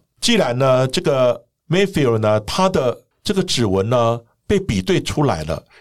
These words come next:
也被认为是跟西班牙马德里爆炸案有关。那案发的时候呢，他在哪里？这个警方一定要弄清楚啊。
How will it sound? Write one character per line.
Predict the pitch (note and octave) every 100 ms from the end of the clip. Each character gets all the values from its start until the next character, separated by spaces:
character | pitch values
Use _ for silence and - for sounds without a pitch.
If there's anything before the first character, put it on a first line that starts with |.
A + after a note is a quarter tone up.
| -
也 | C3+
被 | C3+ A3+
认 | F#3+ G#3 C#3+
为 | A#2+
是 | - F#3+
跟 | F3 F3
西 | E3 - G#3
班 | F3+ F3+
牙 | C3+
马 | G#2+ G2 E2+
德 | D#3 E3+
里 | B2+
爆 | - F#3+ D3
炸 | D#3+
案 | C#3+ C3+ G2+
有 | D#2+ D2+ -
关。 | B2+ B2 C3+ _ _ _
那 | A3
案 | A3+ B3+ G3
发 | G3
的 | F#3
时 | D#3 -
候 | D3+ F3
呢， | C3+ C3+
他 | - F3+
在 | F3+
哪 | B2+ F2+ G#2
里？ | G#2+ D#2+ F#2+
这 | G#3+
个 | G3
警 | - G#2+
方 | G#2+ E3
一 | C#3
定 | E3+
要 | E3+ C3+
弄 | F3 C3+
清 | - B2 A#2
楚 | - D2
啊。 | C#2+